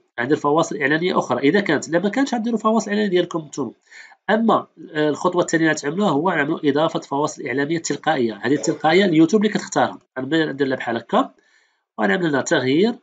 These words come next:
إذا اليوتيوب اختار لي جوج فواصل إعلانية. باش نتوما تجربوها، جربوا الفيديو الأول اللي زدتوا فيه، اللي حذفتوا فيه الفواصل الإعلانية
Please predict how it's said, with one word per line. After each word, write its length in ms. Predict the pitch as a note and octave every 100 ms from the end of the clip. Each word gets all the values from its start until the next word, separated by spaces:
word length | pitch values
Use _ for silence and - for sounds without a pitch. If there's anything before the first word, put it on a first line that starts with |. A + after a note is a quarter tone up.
| _ _ _ _ _ _ _ _ _ -
إذا 160 | C#3+
اليوتيوب 340 | A#3 A3+ G#3+ G#3
اختار 200 | F#3 F3
لي 60 | E3+
جوج 160 | F3
فواصل 380 | - D3 D3+ C#3
إعلانية. 480 | B2 B2+ A2+ G#2 F#2+ _ _ _
باش 180 | D3+ D3
نتوما 260 | D#3+ G3 F#3
تجربوها، 400 | E3+ F#3+ A3+ F3
جربوا 260 | F#3 F3+
الفيديو 260 | C#3+ E3 D3+
الأول 220 | E3+ D3+
اللي 120 | C3
زدتوا 220 | A#2+ -
فيه، 120 | C#3 C3
اللي 500 | C3 C#3+ D3+ D#3+ D#3
حذفتوا 360 | D3+ D#3 E3
فيه 120 | D3+
الفواصل 440 | C#3 B2+ C3+ C3+ C3
الإعلانية 400 | B2+ B2+ B2+